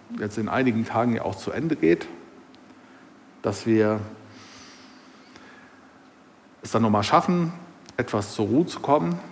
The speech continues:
Vielleicht hat ja der ein oder andere schon viele Vorbereitungen abgeschlossen, dann klappt das ja vielleicht auch etwas besser. Und darauf zu hören, ja, was ist denn jetzt für mich dran?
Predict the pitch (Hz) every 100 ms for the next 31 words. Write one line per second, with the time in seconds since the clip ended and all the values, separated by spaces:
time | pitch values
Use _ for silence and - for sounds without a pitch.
0 | - - - 95 113 - 117 101 - 123
1 | 110 87 143 123 107 - 101 139 127 -
2 | 127 104 95 92 95 - - 147 147 127
3 | 120 98 95 95 - - - - - -
4 | - - - 127 135 - 104 95 107 127
5 | 98 110 87 - 160 160 147 - - -
6 | - - - - - - - - - -
7 | - - - - - - - - - -
8 | 104 98 - - 127 143 117 113 123 120
9 | 135 - 120 117 120 - - - - -
10 | - - - 120 127 - - 120